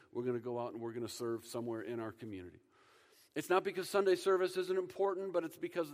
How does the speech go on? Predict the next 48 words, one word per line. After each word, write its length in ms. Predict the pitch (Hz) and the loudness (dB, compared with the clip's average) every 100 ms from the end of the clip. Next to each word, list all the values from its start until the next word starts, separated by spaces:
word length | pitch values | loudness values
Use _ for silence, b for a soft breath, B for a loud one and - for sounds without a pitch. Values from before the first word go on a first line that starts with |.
| - | -6
I, 220 | 143 - | -6 -4
I 80 | 147 | -4
think 220 | 147 170 | 0 0
there's 180 | 160 151 | 2 -2
something 400 | 170 170 175 170 - B B | -2 0 4 4 2 B B
about 300 | 147 151 139 | 0 2 2
showing 300 | - 160 160 | 2 4 4
the 100 | 143 | 4
value 500 | 127 156 170 170 170 | 4 4 4 4 4
that 260 | 151 135 147 | 2 2 4
this 220 | 180 151 | 4 4
is 260 | 175 151 | 4 4
not 260 | 175 175 - | 4 0 -2
church 400 | - 175 180 180 | -2 2 4 4
and 140 | 170 | 2
this 180 | 156 170 | 2 0
is 160 | 180 151 | -2 0
not 260 | 160 175 | 0 2
what 140 | 175 147 | 0 -2
Jesus 400 | 165 175 170 151 | -2 -2 -2 -2
intended 460 | 170 160 180 175 | 0 0 2 2
the 60 | 151 | 0
fullness 440 | - 170 170 165 | -2 0 2 0
of 80 | 160 | -4
church 320 | - 175 175 | -4 -2 -2
to 80 | - | -6
be, 320 | 143 180 175 - B B | -4 -2 -2 -6 B B
that 120 | 156 | 0
when 120 | 165 | 2
we 140 | 156 175 | 2 2
gather 400 | 147 165 170 170 | 0 0 2 0
and 100 | 160 | 0
go 160 | 165 | 0
out 160 | 160 147 | 0 -2
in 60 | 160 | -4
our 120 | 160 | -4
community, 460 | - 160 165 156 | -2 4 6 6
Jesus 360 | 156 147 143 143 | 4 0 -4 -4
says, 240 | 143 127 - - _ _ - | -2 -4 -6 -20 _ _ -12
"Props 420 | - 180 175 - | 0 2 2 -2
to 120 | - 156 | -4 0
you, 360 | 156 147 139 - B - | 4 4 2 -4 B -2
you're 140 | 139 | -2
being 340 | 107 151 139 | 2 2 4
the 100 | 123 | 0
church." 560 | 110 - 85 - - - _ _ _ b b b b b | -4 -8 -12 -14 -20 -20 _ _ _ b b b b b
And 100 | 120 | 0
so 220 | 143 | 0